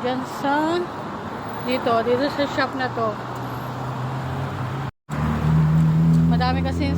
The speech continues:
sasakyan. Yan, uminto na. Uminto na yung, yung mga pa-, yung pagpe-pray nila.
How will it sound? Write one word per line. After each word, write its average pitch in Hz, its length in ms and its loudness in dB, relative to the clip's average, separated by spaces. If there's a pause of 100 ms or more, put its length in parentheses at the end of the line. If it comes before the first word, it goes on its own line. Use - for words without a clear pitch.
sasakyan. 240 560 2 (400)
Yan, 285 160 2
uminto 285 480 2
na. 285 240 0 (880)
Uminto 285 400 0
na 285 160 2
yung, 269 560 2 (2250)
yung 247 80 0
mga 254 320 0
pa-, - 320 -2
yung 262 240 -4
pagpe-pray 254 560 -2
nila. 220 480 -2